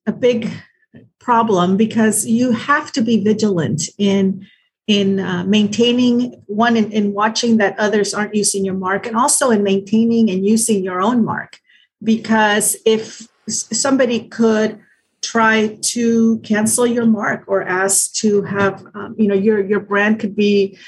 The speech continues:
diluted because you're not enforcing it, you're not using it, others may be using it, and then it could become,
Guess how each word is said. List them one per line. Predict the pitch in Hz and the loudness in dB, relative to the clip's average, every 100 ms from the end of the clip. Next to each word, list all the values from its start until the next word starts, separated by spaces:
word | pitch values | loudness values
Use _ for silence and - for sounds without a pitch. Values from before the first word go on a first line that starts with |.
| - - | -12 -2
diluted | 214 214 254 214 196 196 | 0 2 2 2 0 -2
because | 190 208 190 - - | -4 0 0 0 -2
you're | 214 | 0
not | 214 202 190 185 | 2 4 2 0
enforcing | 208 196 - 202 202 196 | -6 -8 -4 -2 0 0
it, | 180 | 0
you're | 214 | 2
not | 214 190 | 2 2
using | 190 - 196 | 0 0 0
it, | 185 | 0
others | 185 214 214 - | 0 2 2 0
may | 196 | -2
be | 190 185 | -2 -4
using | 180 175 190 185 | -2 -2 -2 -2
it, | 180 | -2
and | 185 180 | -2 -4
then | 185 | -4
it | 180 - | -6 -2
could | 190 - _ - _ - | -4 -4 _ -20 _ -4
become, | 196 - 202 190 185 185 - | -4 -2 0 2 2 0 -8